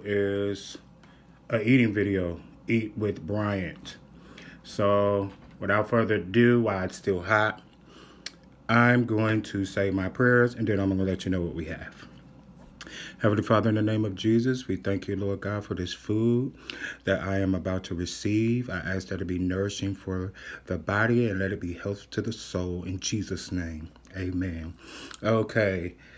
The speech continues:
today I got potatoes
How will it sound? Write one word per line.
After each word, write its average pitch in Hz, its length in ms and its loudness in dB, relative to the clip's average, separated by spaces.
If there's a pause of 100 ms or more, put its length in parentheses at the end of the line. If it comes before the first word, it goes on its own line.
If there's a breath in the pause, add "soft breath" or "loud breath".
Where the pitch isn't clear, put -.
(220 loud breath)
today 120 560 6
I 110 260 4
got 101 680 0 (3250 loud breath)
potatoes 131 1300 2